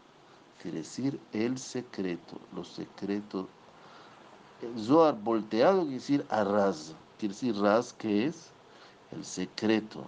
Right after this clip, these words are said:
¿Secreto de qué? De la Hei. De la presencia divina en este mundo de la Shejinah. Tú me estás dando el secreto de la Shejinah. ¿Cómo voy a conectar con la Shejinah? ¿Cómo voy a saber? No sé ni lo que es Shejinah. ¿Cómo voy a conectarme?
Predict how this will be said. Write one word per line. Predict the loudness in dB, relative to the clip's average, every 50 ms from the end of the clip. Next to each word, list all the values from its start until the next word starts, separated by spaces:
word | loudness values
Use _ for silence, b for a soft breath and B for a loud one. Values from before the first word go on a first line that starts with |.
| -16 -18 -16
¿Secreto | -8 -6 -6 -4 -2 0 0 0 2 0 0
de | -2 -2
qué? | -2 -2 -2 0
De | 0 2
la | 2 2 2
Hei. | 2 2 4 4 2 2 -2 -10 B B B B B B B -16 -10
De | -8 -6
la | -6 -6 -8
presencia | -6 -4 -4 -4 -4 -4 0 2 2 2 2 0 -2 0 2 2 2
divina | 2 0 -4 -4 -4 -2 0 0 0 2 0
en | 0 0
este | -2 -4 0 2 2 2
mundo | 2 0 0 2 2 0
de | 2 2 4
la | 4 4
Shejinah. | 2 2 -4 -4 -2 0 0 2 4 4 2 2 0 -6 -14 -20 -20 -14 -6
Tú | -2 -2
me | -2
estás | -2 0 2 2 4
dando | 4 2 2 0
el | -2 -2 -2
secreto | -4 -4 -4 -4 -2 -2 -2 -2 -2 -2 -6
de | -4
la | -4 -6
Shejinah. | -8 -8 -10 -10 -10 -10 -8 -6 -4 -2 -2 -2 -2 -2 -4 -6 -10 -16 -20 -20 B B B B B B B B -6
¿Cómo | -4 0 2 4
voy | 4 4
a | 4 2
conectar | 0 -2 -2 -2 -2 -2 -2 -4
con | -2 0 0
la | -2
Shejinah? | 0 -2 -2 -2 0 0 -2 -2
¿Cómo | -2 -2 -2 0
voy | 0 0
a | 0
saber? | 0 0 0 0 0 -2 -2 -4
No | -6 -6
sé | -4 -4 -2
ni | 0 0
lo | 0 2
que | 2 0
es | 0
Shejinah. | 2 0 -2 -2 -2 -2 -2 -2 -2
¿Cómo | -2 -4 -4 -2 0
voy | 0 0 0
a | -2 -8 -4
conectarme? | -4 -2 -2 -4 -6 -4 -2 -2 -2 -2 -6